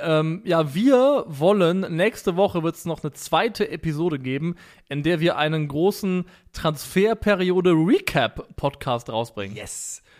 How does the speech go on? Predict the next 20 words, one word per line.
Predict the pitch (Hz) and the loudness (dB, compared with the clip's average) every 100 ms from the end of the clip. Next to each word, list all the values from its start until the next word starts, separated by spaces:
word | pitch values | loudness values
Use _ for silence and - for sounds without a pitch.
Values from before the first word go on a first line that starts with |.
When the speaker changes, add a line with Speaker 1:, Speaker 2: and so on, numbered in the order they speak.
| _ | _
Speaker 2:
Äh, | - 131 139 151 | -2 2 4 2
wir | |
werden | 151 202 | 0 2
den | 180 | 2
höchstwahrscheinlich | 196 185 170 156 | 0 0 -2 0
am | 156 | 0
Mittwoch | 247 233 202 | 0 2 0
aufnehmen, | 180 180 170 180 175 175 165 156 143 | 2 0 0 -2 0 -2 -2 -6 -6
äh, | 135 | -6
spätestens | 135 - 160 151 | -4 -2 -2 -2
am | 131 | -4
Donnerstag, | 123 143 131 127 | -4 -4 -4 -4
aber | 120 | -2
Mittwoch | 117 131 120 | -4 -4 -4
ist | |
auf | 117 | -4
jeden | 120 | -6
Fall | 117 | -8
das | 107 | -10
Ziel. | - 175 180 | -6 -4 -4